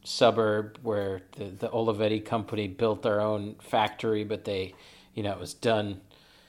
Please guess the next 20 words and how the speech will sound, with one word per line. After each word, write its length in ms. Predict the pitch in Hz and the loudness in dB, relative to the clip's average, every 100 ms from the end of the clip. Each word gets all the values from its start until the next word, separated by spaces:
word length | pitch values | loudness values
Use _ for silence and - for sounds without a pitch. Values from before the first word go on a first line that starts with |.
| _ _ - | _ _ 0
to 120 | 135 | 2
the 80 | 113 | 4
n-, 260 | 104 113 127 | 2 -2 -4
the 160 | 110 123 | 2 4
modernist 840 | 113 113 117 120 117 120 110 - | 6 8 10 10 6 4 0 -6
nines, 720 | 110 107 113 113 113 113 104 | -4 -2 0 0 0 -2 -4
and 100 | 107 | -4
they 80 | 104 | -2
had 200 | 117 117 | -2 -2
kind 140 | 127 113 | 0 0
of 80 | |
a 60 | 101 | -2
utopian 800 | 98 101 - 127 127 127 113 104 | -6 -8 2 4 4 2 -2 0
vision 480 | 113 110 110 110 113 | 0 0 -2 -2 -2
of 160 | 104 | -2
their 160 | 107 104 | -2 -2
company. 460 | - 117 107 110 | 0 -2 2 2
It 20 | 113 | 2
was, 160 | 120 | 2
uh, 160 | 160 | 2